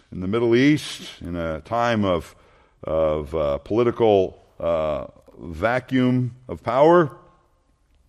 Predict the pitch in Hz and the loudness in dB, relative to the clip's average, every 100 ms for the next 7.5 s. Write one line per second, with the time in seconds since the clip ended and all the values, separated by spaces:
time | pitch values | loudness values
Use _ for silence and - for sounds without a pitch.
0 | _ _ _ _ _ _ _ 151 180 147 | _ _ _ _ _ _ _ 6 6 8
1 | 131 123 101 120 117 156 180 180 143 82 | 8 8 8 2 2 2 4 6 4 2
2 | 95 123 131 151 151 107 139 147 147 - | -4 -2 2 6 6 4 0 0 0 -2
3 | 120 - 120 101 110 87 - - _ _ | -6 -4 -4 -4 -4 -6 -8 -20 _ _
4 | _ _ _ _ _ _ _ _ _ _ | _ _ _ _ _ _ _ _ _ _
5 | _ _ - - 98 101 92 - 98 87 | _ _ -4 0 0 0 0 0 -2 0
6 | 87 76 80 92 85 71 73 71 90 78 | 0 -2 -2 -4 -2 -6 -8 -10 -10 -10
7 | 78 104 104 95 69 | -10 -10 -8 -8 -10